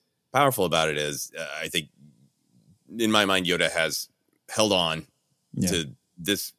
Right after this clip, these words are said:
Speaker 1: uh, mortal plane to have this last conversation with Luke. I think he's treating Luke much more like Empire Strikes Back was like,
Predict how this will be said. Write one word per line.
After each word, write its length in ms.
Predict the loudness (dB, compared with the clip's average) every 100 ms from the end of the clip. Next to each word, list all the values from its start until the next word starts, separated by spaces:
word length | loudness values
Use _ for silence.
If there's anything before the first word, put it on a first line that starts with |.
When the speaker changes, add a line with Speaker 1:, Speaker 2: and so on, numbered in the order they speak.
| _
Speaker 1:
uh, 240 | -2 -2 -2 -8 -10
mortal 360 | -2 0 0
plane 320 | 0 0 0 0
to 120 | -2
have 280 | 0 0 0
this 180 | -2 2
last 220 | 0 0
conversation 520 | -2 -4 -2 -4 -4
with 140 | -6 -4
Luke. 260 | -4 -4 -14 -20 -20 _
I 80 | -4
think 240 | 0 2
he's 180 | 2 -2
treating 480 | -4 -2 0 2 4
Luke 200 | 4 4
much 220 | 2 2 2
more 140 | 4
like 200 | 6 4
Empire 240 | 4 4
Strikes 240 | 4 2 4
Back 240 | 4 4
was 140 | 2 2
like, 240 | 0